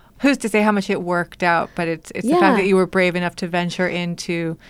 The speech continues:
Speaker 1: in-,
Speaker 2: Yeah.
Speaker 1: into it and see what was there.
Speaker 2: Probably the most quoted thing about writing that I share with my students is this Chekhov quote,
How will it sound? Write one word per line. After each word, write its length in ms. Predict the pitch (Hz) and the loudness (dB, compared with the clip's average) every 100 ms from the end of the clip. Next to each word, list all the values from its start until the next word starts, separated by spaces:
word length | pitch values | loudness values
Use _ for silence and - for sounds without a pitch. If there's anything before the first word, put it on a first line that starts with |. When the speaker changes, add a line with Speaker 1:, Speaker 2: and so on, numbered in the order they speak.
| - - - | -20 -14 0
Speaker 1:
in-, 80 | 285 | 2
Speaker 2:
Yeah. 200 | 277 214 | 4 4
Speaker 1:
into 280 | 202 190 180 | 2 2 0
it 160 | 170 | 0
and 100 | 170 | -2
see 180 | - 175 | -4 -4
what 120 | 170 170 | -2 -4
was 140 | 160 | -4
there. 360 | 180 170 165 165 _ - _ _ _ _ | -2 -2 -2 -6 _ -20 _ _ _ _
Speaker 2:
Probably 420 | - 180 180 170 | 0 2 4 4
the 140 | 170 165 | 2 2
most 300 | 151 147 - | 0 -2 -10
quoted 720 | - 147 143 147 143 131 - _ - _ _ - | -4 -2 0 0 -2 -6 -16 _ -20 _ _ -10
thing 420 | - 156 147 143 | -2 0 0 -2
about 260 | 143 143 104 | -2 -2 0
writing 420 | 135 139 139 135 | 0 0 -2 -4
that 140 | 139 131 | -4 -4
I 100 | 131 | -4
share 240 | - 131 | -4 -4
with 180 | 131 131 | -4 -4
my 80 | 127 | -8
students 400 | - 131 135 - | -6 -6 -6 -8
is 100 | 120 | -10
this 280 | 123 - - - | -10 -12 -16 -10
Chekhov 400 | 127 131 123 - | -8 -4 -6 -6
quote, 340 | - 120 107 | -4 -4 -4